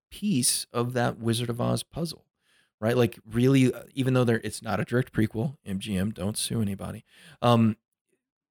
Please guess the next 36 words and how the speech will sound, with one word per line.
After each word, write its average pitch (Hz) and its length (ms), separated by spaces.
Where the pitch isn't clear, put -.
but 151 120
it 143 100
would 143 160
have 135 120
been 139 120
interesting 139 480
to - 140
see 127 340
them 113 520
weave 135 300
it 147 80
together 127 300
in 120 60
such 113 200
a 113 40
way 113 140
that 107 180
reasonably 120 600
for 110 120
somebody 110 300
coming 117 400
to - 100
this 104 300
now 101 640
or 95 200
a, 90 120
a 107 60
young 101 360
kid 98 460
sort 98 200
of 92 60
discovering 101 540
Wizard 107 240
of 101 100
Oz 98 320
now 101 260